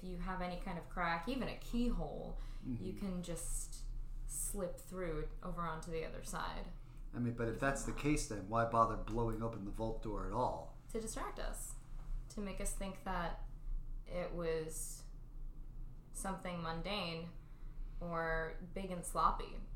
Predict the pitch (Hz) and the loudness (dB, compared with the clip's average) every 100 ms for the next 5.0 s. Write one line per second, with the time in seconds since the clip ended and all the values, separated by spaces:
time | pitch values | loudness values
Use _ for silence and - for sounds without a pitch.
0 | - 175 170 - 180 180 170 - - 175 | 0 0 -2 -2 4 8 8 8 2 0
1 | 165 156 160 - - - - - - - | 0 -4 -4 -4 -4 -6 -6 -2 0 2
2 | - - - - - - - 196 240 - | 0 -4 -6 -6 -2 0 2 6 8 8
3 | 185 170 - - 165 - 202 147 135 - | 6 6 6 4 4 4 4 4 2 -2
4 | - 185 233 220 190 170 165 165 160 | -2 0 0 4 4 4 2 0 0